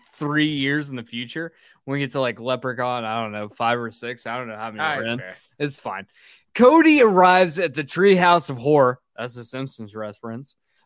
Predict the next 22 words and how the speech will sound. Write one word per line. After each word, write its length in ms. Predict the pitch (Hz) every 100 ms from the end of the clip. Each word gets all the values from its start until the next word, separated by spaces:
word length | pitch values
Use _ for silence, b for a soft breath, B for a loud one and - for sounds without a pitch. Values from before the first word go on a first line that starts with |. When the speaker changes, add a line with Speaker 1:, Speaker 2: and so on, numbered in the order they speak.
| _
Speaker 1:
Because 480 | 196 226 226 - -
somehow 680 | 196 254 294 165 123 120 123
he 200 | 143 151
knew 180 | 156
exactly 520 | 151 120 117 110 123 120
where 200 | 113 110
to 80 |
go. 320 | 107 120 107 - B B _
Inside, 600 | 226 262 208 233 240 233
he 200 | 226 240
plays 420 | 202 220 233 226
cat 300 | - 214 240
and 80 | 220
mouse 320 | 220 233 233
with 120 | 233
the 60 | 220
leprechaun. 680 | 233 247 233 160 139 110 113
This 220 | 170 170
includes, 640 | 165 151 208 175 135 - _ _ _ _ _ _ _ _
one, 460 | 135 120 131 175 233 _ _ _ _
weird 680 | 143 202 208 180 147 135 -
cricket 580 | - 180 226 240 277